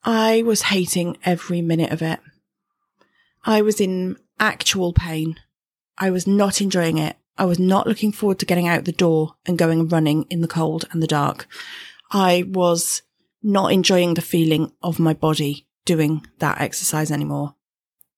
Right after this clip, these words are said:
So do you know what? I gave it up. I gave it up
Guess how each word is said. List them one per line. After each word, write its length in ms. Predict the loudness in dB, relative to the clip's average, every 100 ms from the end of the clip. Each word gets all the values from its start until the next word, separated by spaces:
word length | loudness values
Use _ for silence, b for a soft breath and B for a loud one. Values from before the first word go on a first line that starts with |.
| -10
So 180 | -4
do 100 | 0
you 60 | 2
know 80 | 4
what? 220 | 2 -2 _ _ _ _ -6
I 80 | 0
gave 200 | 0 2
it 60 |
up. 180 | 0 -2 _ _ _ _ _ _ _ _ _ _ _ _ _ _ _ _ _ _ _ _ _ _ -4
I 240 | 2 2 2
gave 280 | 0 0 2
it 80 |
up 200 | 0 -2